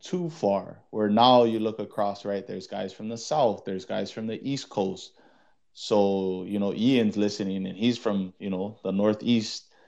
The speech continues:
and things like that. And, you know, you're getting guys from that side. And I think now the, the search is going, um, nationwide. Um, it's always interesting, though, how guys come across. Like, you know, myself, I knew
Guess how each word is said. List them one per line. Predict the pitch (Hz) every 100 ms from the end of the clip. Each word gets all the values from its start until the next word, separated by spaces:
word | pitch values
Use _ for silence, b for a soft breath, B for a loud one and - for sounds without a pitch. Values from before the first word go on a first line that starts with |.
| _ _ _ -
and | 95
things | 110 101
like | 101 92 -
that. | 147 131 101
And, | 98 95 - _ -
you | 110
know, | 101
you're | 98 101
getting | 135 135
guys | 110 110 107
from | - 101
that | 101 101
side. | - 104 101 98
And | 92
I | 95
think | - 113
now | 107 110 117 113
the, | 104 95 95 - _ _
the | 95
search | 92 - 113 110 110
is | 98
going, | 101 98 98 92 92 _ _ _ _
um, | 95 90 85 85
nationwide. | 98 101 - 101 90 92 95 110 120 - _ _ _ _ _ _ _ _ _ -
Um, | 101 98 92 95 -
it's | 113 110
always | 226 156
interesting, | 135 147 139 131 113
though, | 110
how | 104 110
guys | 104 107 107
come | - 101
across. | - 113 104 -
Like, | 98 98
you | 98
know, | 95
myself, | 104 104 110 98 -
I | 104
knew | 104 107 107 101